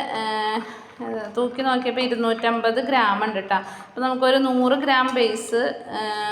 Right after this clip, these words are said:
എക്സ്ട്രാക്റ്റ് വെച്ചിട്ട് ചെയ്യാനും, ഏ, പിന്നെ ഒരു നൂറ്റമ്പത് ഗ്രാം ബേസ് അലോവേര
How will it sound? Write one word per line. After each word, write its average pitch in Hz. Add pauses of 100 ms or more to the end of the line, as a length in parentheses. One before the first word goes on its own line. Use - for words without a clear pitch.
(840)
എക്സ്ട്രാക്റ്റ് 226
വെച്ചിട്ട് 240
ചെയ്യാനും, 226 (800)
ഏ, 220
പിന്നെ 247
ഒരു 269
നൂറ്റമ്പത് 254
ഗ്രാം 247
ബേസ് 233 (140)
അലോവേര 226